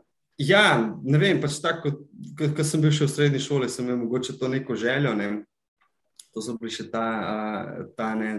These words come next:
devetdeseta, dvatisoča leta, čas velikih bendov in tako naprej, no. A, to sem nekako zamudil, t-, to zlato obdobje, ne, ali pa mogoče še malo prej, kakšno desetletje nazaj, ne, so bile te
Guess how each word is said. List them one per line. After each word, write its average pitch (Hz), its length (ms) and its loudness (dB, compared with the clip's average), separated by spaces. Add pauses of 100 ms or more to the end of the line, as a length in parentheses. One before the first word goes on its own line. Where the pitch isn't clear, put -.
devetdeseta, 110 720 -6
dvatisoča 110 640 -10
leta, 113 380 -4 (800)
čas 110 340 -4
velikih 113 400 -6
bendov 110 460 -2
in 104 80 -6
tako 107 220 -6
naprej, 127 340 -4
no. 113 100 -4 (580)
A, 110 380 -4 (240)
to 139 140 0
sem 143 160 0
nekako 139 320 0
zamudil, 139 500 6 (140)
t-, - 80 -20 (320)
to 139 80 2
zlato 139 480 4
obdobje, 131 1040 4
ne, 113 160 0
ali 123 220 -2
pa 131 100 -2
mogoče 135 320 0
še 147 160 2
malo 135 220 2
prej, 135 560 4
kakšno 120 320 -6
desetletje 135 500 -4
nazaj, 127 400 0
ne, 127 160 0
so 127 160 -8
bile 123 160 -4
te 127 140 0